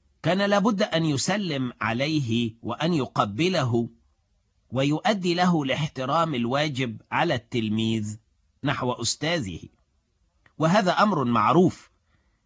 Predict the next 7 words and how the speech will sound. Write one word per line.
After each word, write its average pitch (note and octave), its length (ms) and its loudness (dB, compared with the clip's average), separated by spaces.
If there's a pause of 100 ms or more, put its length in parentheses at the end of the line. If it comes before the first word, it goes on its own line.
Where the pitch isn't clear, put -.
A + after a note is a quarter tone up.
(280)
سواء E3+ 460 2
ذكره D3 540 2
يوحنا B2+ 580 -2
البشير A#2+ 600 -2 (100)
أم B2+ 140 -2
لم A2 160 -2
يذكره. G#2+ 680 -2